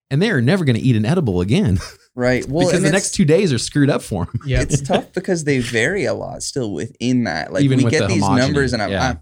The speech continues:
Speaker 2: I'm glad. Like, that's one thing that I do think has imcr-, improved massively with legalization is edibles. Um, I think they've, they've just come, like, a million miles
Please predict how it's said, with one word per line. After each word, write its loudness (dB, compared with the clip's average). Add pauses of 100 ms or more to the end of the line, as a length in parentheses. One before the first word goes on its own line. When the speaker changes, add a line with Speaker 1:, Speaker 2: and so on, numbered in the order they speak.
Speaker 2:
I'm -4
glad. -4
Like, -4
that's -2
one 0
thing -4
that -2
I -2
do -8
think -8
has -8
imcr-, -8
improved -4
massively -6
with -6
legalization -6
is -8
edibles. -6 (460)
Um, -2 (340)
I -4
think -2
they've, -4
they've -2
just -8
come, -4
like, -4
a -8
million -6
miles -10